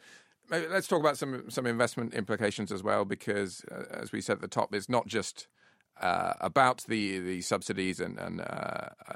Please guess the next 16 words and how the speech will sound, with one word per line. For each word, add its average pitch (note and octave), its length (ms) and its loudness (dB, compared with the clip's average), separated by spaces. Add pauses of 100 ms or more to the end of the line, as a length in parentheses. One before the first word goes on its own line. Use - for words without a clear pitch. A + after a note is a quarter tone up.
(140)
onshoring. A#2 580 4
It's - 140 -2
also, G#2 480 4 (880)
uh, E2 140 -6
that - 180 -6
semiconductor G2+ 540 -2
story G#2+ 240 2
right G2 160 6
now G#2+ 180 6
is G2 120 2
also G#2+ 240 2
about G#2 540 2 (760)
the B2+ 80 2
shortage, D3 520 4
which A2+ 200 -4
we A2+ 560 0